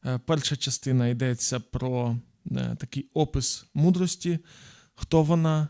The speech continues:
яка вона, е, Божа премудрість. І, е, друга частина, це вже така, вона більш практична, це,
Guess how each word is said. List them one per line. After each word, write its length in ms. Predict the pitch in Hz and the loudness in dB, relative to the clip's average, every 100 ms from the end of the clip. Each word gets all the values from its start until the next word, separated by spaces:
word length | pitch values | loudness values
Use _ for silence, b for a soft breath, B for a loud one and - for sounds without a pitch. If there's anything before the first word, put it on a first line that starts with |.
| - | -4
яка 360 | 127 131 139 | -4 -2 0
вона, 440 | 147 160 156 147 143 - _ b b b b - | 2 4 4 2 -2 -8 _ b b b b 10
е, 340 | 135 135 135 - | 10 10 4 0
Божа 520 | - 127 143 131 135 123 - _ _ _ | -4 0 2 2 -2 -4 -8 _ _ _
премудрість. 720 | 135 139 135 123 127 117 - - _ _ _ _ b b b b _ _ _ _ _ _ | 4 6 6 4 0 -4 -12 -20 _ _ _ _ b b b b _ _ _ _ _ _
І, 420 | - 147 143 143 139 127 B B B B B | 0 2 4 4 2 -2 B B B B B
е, 240 | - 135 131 | -4 0 2
друга 380 | 127 170 175 | 8 8 8
частина, 540 | 165 - 147 - 151 143 | 4 2 0 2 2 2
це 160 | - | 0
вже 160 | 135 139 | 2 2
така, 360 | - 143 139 131 | 2 0 2 2
вона 240 | 131 127 | 2 0
більш 220 | 123 139 | 2 0
практична, 760 | - 131 - 180 180 - 156 135 | 4 2 2 -4 0 2 2 0
це, 580 | - - 143 135 127 | 0 0 0 0 0